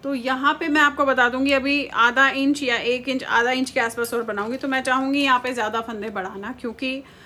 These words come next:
अभी मेरे पास जो फंदे हैं वो वन फिफ्टी टू है, तो मुझे कम से कम तीस चालीस फंदे और चाहिए इसमें,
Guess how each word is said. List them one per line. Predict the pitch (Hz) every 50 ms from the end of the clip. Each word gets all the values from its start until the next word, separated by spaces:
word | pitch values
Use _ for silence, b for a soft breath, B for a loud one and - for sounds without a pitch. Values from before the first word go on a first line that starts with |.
| B B B -
अभी | 240 240 226 277 277
मेरे | 269 269 269 285
पास | 285 285 294 294 294
जो | 294 302 302
फंदे | 294 - 285 247 247 254 254
हैं | 262 277 269
वो | 262 254 247 247
वन | 254 214 220 220 226 247 302 302
फिफ्टी | - - 226 226 - - 254 247
टू | 247 - - 277 254 214
है, | 202 185 170 190
तो | - - 233
मुझे | 247 247 254 233 254 277
कम | 277 285 277 285
से | 285 311 285
कम | 294 294 311
तीस | 311 - 277 294 302
चालीस | - 269 254 254 277 277 -
फंदे | 285 247 254 269
और | 269 - 233 226 240 247
चाहिए | 247 - 214 214 196 226 220 226 202
इसमें, | 185 185 - - - 175 175 175